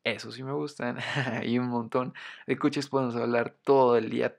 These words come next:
toda la vida y no me canso. Entonces, pues, sí, como les digo, ah, creo que lo más padre de la moto es disfrutar el paisajito, ¿no? Porque en el coche no te puedes bajar como que tan fácil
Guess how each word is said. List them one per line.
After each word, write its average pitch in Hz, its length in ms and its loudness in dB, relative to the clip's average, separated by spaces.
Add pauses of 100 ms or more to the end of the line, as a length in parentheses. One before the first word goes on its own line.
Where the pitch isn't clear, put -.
toda 139 260 2
la 127 180 2
vida 127 300 -2
y 135 60 -4
no 123 260 -2
me 120 140 -2
canso. 110 300 -4
Entonces, 117 560 -8 (540)
pues, 110 400 0
sí, - 580 -8
como 135 200 -2
les 131 140 2
digo, 147 340 2
ah, 127 120 2
creo 180 140 4
que 208 80 2
lo 208 60 0
más 160 160 -2
padre 180 220 6
de 185 60 2
la 143 100 6
moto 117 280 -2
es 143 60 -6
disfrutar 143 400 0
el 123 100 2
paisajito, 120 480 -2
¿no? 127 140 0
Porque 120 500 -4
en 117 100 -4
el 113 140 -6
coche 156 300 -4
no 160 120 -4
te 151 100 -10
puedes 147 260 0
bajar 127 360 -2
como 139 180 -4
que - 120 -16
tan 139 260 -2
fácil 160 420 -4